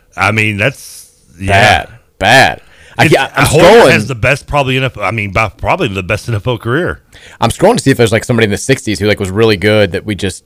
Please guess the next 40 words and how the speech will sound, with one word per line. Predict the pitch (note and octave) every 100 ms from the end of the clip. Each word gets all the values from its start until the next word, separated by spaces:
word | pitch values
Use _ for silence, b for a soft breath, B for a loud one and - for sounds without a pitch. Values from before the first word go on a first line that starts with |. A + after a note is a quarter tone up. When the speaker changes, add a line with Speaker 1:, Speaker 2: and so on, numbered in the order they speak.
| -
Speaker 2:
just | F#2+
got | - G2
overlooked | F#2+ F2+ F2+ -
in |
this | F#2+
class, | - F#2 F2
and | F#2 F#2 - - - _ -
no, | G2+ G#2 F#2+ _
<laughs> | _
it's | A2+ -
just, | -
it's | -
just | C#3+ -
a |
bad | A#2 A#2 B2+
class. | A#2 A#2 G#2 - b b b b b
There's | A2
no | A#2
way | A2+
around | A2 A2 G#2+
it. | - -
Speaker 1:
I |
mean, | G#2+ G#2
Brian, | F#2+ A2+ G3+ D#3 D#2
uh, | E2+
what, | F#2+ D2+ F2
what | G2 G2+
I, | F#2 G2 F#2
I |
can't | - G#2+ D2+ D2 _ _
speak | - - G#2 -
for | E2 C#2+
all | F2 C3+
the | F#2+ E2+ D2+
collegiate | - F#2 F#2 E2
numbers | C#2+ D#2 D2+
of | D2
those | D2 D2
players, | - D#2
o-, | D#2